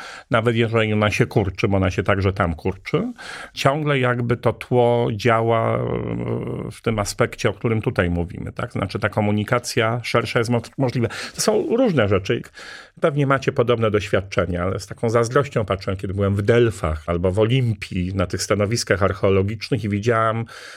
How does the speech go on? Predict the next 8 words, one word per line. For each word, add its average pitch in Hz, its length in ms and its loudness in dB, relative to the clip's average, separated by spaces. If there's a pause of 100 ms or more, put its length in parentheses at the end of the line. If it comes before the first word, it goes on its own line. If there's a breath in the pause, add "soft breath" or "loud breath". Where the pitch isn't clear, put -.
(100)
wycieczki - 560 0
klasowe 104 540 2
z 95 160 -4
Anglii, 104 840 -2
z - 80 -10
Holandii, 101 880 2
z 90 120 -4
Belgii, 101 840 2